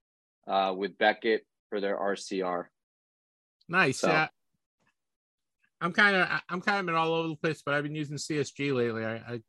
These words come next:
Speaker 2: I really enjoy the, their grading, and they, they got a sale going on too. So.
Speaker 1: Yeah, I saw their, their numbers. They look like they're number two in volume now.
Speaker 2: Yep.
Speaker 1: And then S G C and then Beckett.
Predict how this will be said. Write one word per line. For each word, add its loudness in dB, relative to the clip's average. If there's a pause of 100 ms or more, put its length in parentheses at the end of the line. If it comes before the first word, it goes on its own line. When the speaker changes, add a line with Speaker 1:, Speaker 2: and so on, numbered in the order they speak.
(280)
Speaker 2:
I -12
really -2
enjoy -4
the, -4
their -10
grading, -8
and -8
they, -8 (240)
they -2
got 0
a 0
sale -2
going -6
on -4
too. -8
So. -10 (680)
Speaker 1:
Yeah, 10
I 12
saw 8
their, 6
their 0
numbers. -2
They -4
look -4
like 4
they're 2
number -6 (100)
two 6
in 4
volume 6
now. 2
Speaker 2:
Yep. 0 (1300)
Speaker 1:
And 0
then 6
S 6
G 0
C 4
and 4
then -2
Beckett. -2